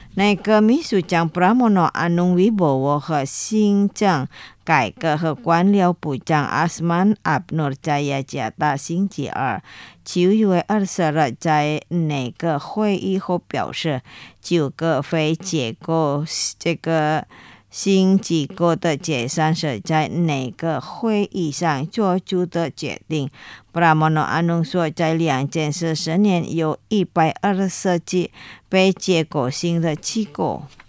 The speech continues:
后来在同一年中溶解是L N S，然后在两件事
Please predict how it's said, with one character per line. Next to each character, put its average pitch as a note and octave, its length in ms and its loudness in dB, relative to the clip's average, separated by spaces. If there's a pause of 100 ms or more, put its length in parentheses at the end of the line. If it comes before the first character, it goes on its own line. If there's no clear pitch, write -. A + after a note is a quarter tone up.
(640)
后 A3+ 140 4
来 A#3 200 6
在 G#3 280 4
同 A#3 420 2
一 A3 160 4
年 D3+ 460 0
中 D#3+ 440 -2 (320)
溶 G#3+ 400 4
解 G3+ 420 2 (200)
是 - 480 0
L A3+ 540 2
N E3+ 400 0
S， E3 360 -2
然 C#3+ 300 0
后 F3 180 0
在 D#3+ 300 2
两 D#3 340 2
件 E3 220 0
事 E3 240 2